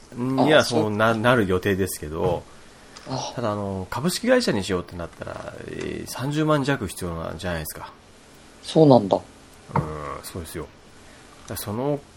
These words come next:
Speaker 1: お金だって、じゃあどこから用意するんですかとか。
Speaker 2: うん。
Speaker 1: うーん、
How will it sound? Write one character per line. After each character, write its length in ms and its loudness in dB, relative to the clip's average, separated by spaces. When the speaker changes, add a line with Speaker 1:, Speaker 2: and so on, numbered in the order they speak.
Speaker 1:
お 60 -6
金 420 2
だ 200 0
っ 60 -12
て、 180 -2
じ 100 -8
ゃ 20 -8
あ 60 -8
ど 100 2
こ 100 -6
か 120 2
ら 60 0
用 140 -2
意 40 -2
す 160 -10
る 60 -10
ん 40 -8
で 80 -6
す 100 -10
か 120 -6
と 80 -6
か。 480 0
Speaker 2:
う 60 -2
ん。 140 0
Speaker 1:
う 1900 -14
ー 60 -2
ん、 0 -